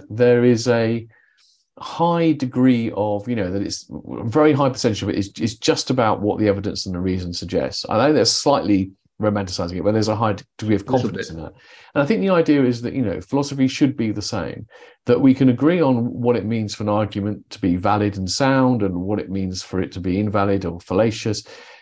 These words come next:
Speaker 1: And because of that, um, although, of course, we're not purely rational people, if we're focusing on the arguments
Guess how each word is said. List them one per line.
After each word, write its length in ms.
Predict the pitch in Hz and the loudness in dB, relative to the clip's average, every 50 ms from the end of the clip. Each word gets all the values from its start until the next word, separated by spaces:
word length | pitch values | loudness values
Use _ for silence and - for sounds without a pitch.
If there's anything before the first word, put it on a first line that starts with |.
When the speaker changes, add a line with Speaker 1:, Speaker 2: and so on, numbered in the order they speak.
| - | -8
Speaker 1:
And 180 | - 104 110 107 | -4 -4 -2 -2
because 520 | 107 107 107 - - - 190 196 185 147 | -2 -4 -6 -8 -6 -2 0 0 0 2
of 160 | - 98 85 80 | 0 -2 -2 -4
that, 380 | 82 76 73 82 87 - - _ _ _ _ - | -6 -4 -4 -4 -4 -6 -8 _ _ _ _ -6
um, 480 | - 98 107 107 104 104 101 104 101 - _ _ - _ _ - | -4 -2 0 0 0 0 -2 -4 -6 -8 _ _ -20 _ _ 2
although, 360 | 147 147 151 208 233 214 139 | 2 4 4 4 4 4 4
of 80 | 113 | 2
course, 320 | - - 240 190 135 - - | 2 2 2 2 2 2 0
we're 60 | 113 | -2
not 180 | 110 113 - - | -2 -2 -4 -2
purely 260 | - 123 117 107 101 | 0 0 0 2 0
rational 420 | 101 101 95 - - - 98 90 | 0 0 -2 -4 -6 -10 -10 -8
people, 640 | 92 - 113 110 104 - - 82 69 - - - - _ - _ _ _ - | -6 -4 -2 -2 -2 -4 -6 -8 -8 -8 -10 -12 -18 _ -20 _ _ _ -4
if 180 | - 117 113 - | -4 -2 2 4
we're 140 | 165 196 | 4 4
focusing 560 | 190 190 - 180 165 143 120 113 - - 139 180 | 4 4 2 2 2 2 0 -2 -2 -2 2 4
on 220 | 220 262 254 185 | 4 4 4 4
the 100 | 123 98 | 2 0
arguments 800 | 82 73 82 87 - 73 69 73 82 98 - - - - - - | -2 -4 -8 -8 -10 -10 -10 -10 -10 -12 -14 -16 -18 -20 -20 -20